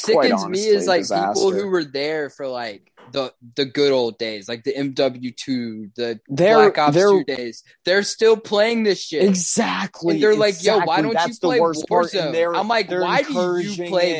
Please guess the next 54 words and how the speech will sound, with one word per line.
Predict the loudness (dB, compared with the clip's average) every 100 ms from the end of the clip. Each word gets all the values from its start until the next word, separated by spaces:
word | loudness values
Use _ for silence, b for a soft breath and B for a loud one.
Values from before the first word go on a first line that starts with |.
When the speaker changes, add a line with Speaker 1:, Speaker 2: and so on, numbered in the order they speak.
| -4
Speaker 1:
it. |
Speaker 2:
Warzone?" | -8 -10 -12 -8
Speaker 1:
They're | -4 -2
Speaker 2:
Yeah. | 0 2 0
Speaker 1:
encouraging | 0 0 0 0 -2 -6
it. | -4 -4 0
They're, | 0 0 -4
they're | -6
stuck | -6 -4 -4 -4
in | -8
this | -12
bubble | -12 -6 -4 -2 -4
where | -8
it's | -8
the | -4 -4
only | -4 -4
game | -2 -2 -2
they | -6 -8
know, | -8 -6
and | -8
they | -8
actually | -4 -4 -4 -6
think | -4 0
Speaker 2:
It's | 2
Speaker 1:
it's | 0 0
good | 0 2
as |
Speaker 2:
insane. | 2 2 4
Speaker 1:
well. | 4 4 2 -6 _
Speaker 2:
It's, | -4 -4 -12
it's, | -6 -4
Speaker 1:
It's, | -4
Speaker 2:
it's | -2 -2
Speaker 1:
it's | 0
mental | 0 2 2
Speaker 2:
psychotic. | 2 4 4
Speaker 1:
illness. | 2 -2 -6 -10 -12 -12
It's | -4
Speaker 2:
Yeah. | 0
Speaker 1:
mental | 2 2 0 -2
illness. | -2 -2 -6 -12 -14 -14 -18 _ _
Speaker 2:
It's | -8 -2
like, | -2 -2
"Bro, | 0 2 4
Speaker 1:
No. | 4 4
Speaker 2:
cod." | 4 2 0 -2
I'm | -4
like, | 0
Speaker 1:
If |
you're | 4
Speaker 2:
"Yo." | 6
Speaker 1:
listening | 6 4 2 0
to | -2
this, | 0 -2 -4